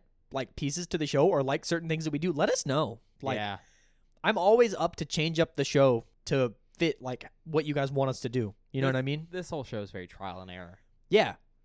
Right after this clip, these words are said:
Speaker 1: L-, tr-, listen, the early episodes, nothing like these later ones.
Speaker 2: No.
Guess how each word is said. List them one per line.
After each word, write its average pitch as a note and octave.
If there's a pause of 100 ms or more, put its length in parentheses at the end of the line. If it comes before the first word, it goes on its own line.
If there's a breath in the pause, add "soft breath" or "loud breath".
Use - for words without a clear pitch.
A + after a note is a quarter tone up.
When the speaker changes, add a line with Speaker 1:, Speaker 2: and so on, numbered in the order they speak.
(200)
Speaker 1:
L-, F3
tr-, -
listen, G3+
the E3
early A#3+
episodes, -
nothing A3
like G#3
these C3
later D#3
ones. E2+
Speaker 2:
No. A2